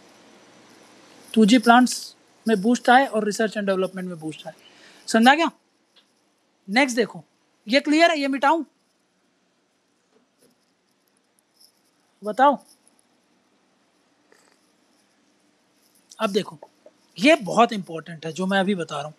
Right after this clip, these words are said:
सरकार ने ethanol blending program है सरकार का, ethanol blending, ethanol blending,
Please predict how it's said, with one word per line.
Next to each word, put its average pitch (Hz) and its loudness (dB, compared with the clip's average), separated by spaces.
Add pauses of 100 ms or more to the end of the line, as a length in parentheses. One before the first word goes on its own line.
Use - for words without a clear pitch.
(480)
सरकार 240 2
ने 294 -4
ethanol 254 -2
blending 233 -4
program 185 -6
है 165 -12
सरकार 156 -10
का, 160 -14 (1160)
ethanol 226 4
blending, 196 0 (1600)
ethanol 208 2
blending, 160 -6